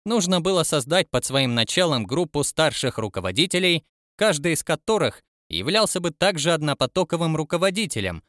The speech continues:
одного из направлений цифровых медиа, такого как аппаратное обеспечение устройства, электронные книги, музыка или видео.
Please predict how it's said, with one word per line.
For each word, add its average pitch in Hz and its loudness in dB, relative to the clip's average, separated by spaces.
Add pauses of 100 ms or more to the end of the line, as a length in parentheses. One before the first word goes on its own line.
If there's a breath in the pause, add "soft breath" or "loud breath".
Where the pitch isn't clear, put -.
(160)
одного 113 0
из 160 0
направлений 147 0
цифровых 113 -2
медиа, 110 0 (800)
такого 190 0
как 143 -2
аппаратное 165 0
обеспечение 143 -2
устройства, 127 -2 (180)
электронные 110 0
книги, 156 0 (200)
музыка 143 0 (220)
или 143 2
видео. 107 -4